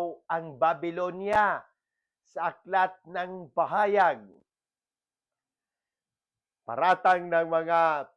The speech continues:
protestante, itinuturo ng ilang sekta na ang katolikong simbahan daw ang prostitute o Babylon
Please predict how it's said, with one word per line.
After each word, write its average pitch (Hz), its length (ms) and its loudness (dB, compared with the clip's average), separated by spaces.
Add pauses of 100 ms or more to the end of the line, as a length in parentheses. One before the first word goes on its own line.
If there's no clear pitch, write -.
(120)
protestante, 208 1200 -4 (720)
itinuturo 214 1040 0
ng 190 240 -6
ilang 180 320 -6
sekta 196 640 -2
na 180 320 -4
ang 165 160 -14
katolikong 170 720 -12
simbahan 156 880 -8
daw 196 560 0 (480)
ang 180 320 -4
prostitute 214 880 -4 (160)
o 214 160 -4
Babylon 208 960 -2